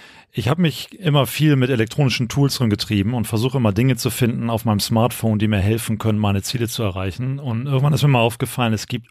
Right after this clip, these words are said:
Unmengen an Apps für Gewohnheiten,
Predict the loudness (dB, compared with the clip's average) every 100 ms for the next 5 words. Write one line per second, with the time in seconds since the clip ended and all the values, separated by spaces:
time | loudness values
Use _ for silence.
0 | -2 2 2 0 2 2 4 2 0 -4
1 | -20 -20 -14 -2 -2 0 -2 -2 -4 -6
2 | -4 -2 0 2 2 0 -2 -10